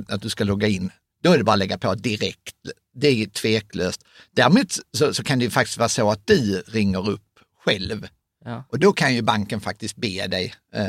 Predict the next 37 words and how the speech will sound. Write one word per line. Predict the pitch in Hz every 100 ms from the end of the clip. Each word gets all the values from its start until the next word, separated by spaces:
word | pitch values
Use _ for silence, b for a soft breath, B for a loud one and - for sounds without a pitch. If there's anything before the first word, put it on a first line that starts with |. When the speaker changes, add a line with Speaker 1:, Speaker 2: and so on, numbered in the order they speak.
| -
Speaker 1:
att | 113
logga | 110 107 113
in | 98 92
med | 92
ditt | 95
bank-I | - 101 104 - 98 98
D. | 95 - _ _
Speaker 2:
Ja. | 120 123 - _
Speaker 1:
Och, | 135 131 -
men, | 143 147
men, | 147 156 151 135 _ _ _ _ _
och, | 165 156
och | 160
då, | 151 185
då | 156 190
får | 143
man | 127
ju | 127
liksom, | 123 110 143 107
eh, | 110 101 95 98 _ _
göra | 131 127 127 117
en | 113
värdering | 113 113 113 113
själv, | 101 - 101 95
va? | 101 113 - - _ -
Men, | 147 147
men | - 147
jag | 143
säger, | 135 160 143 120 _ _ _ -
när | 180 170 262
man | 277 277
har | 233 165 120 104
med | 143 127
bank-I | 123 135 127 131 113
D | 101
att | 98 101
göra, | 113 120 131 120 95 110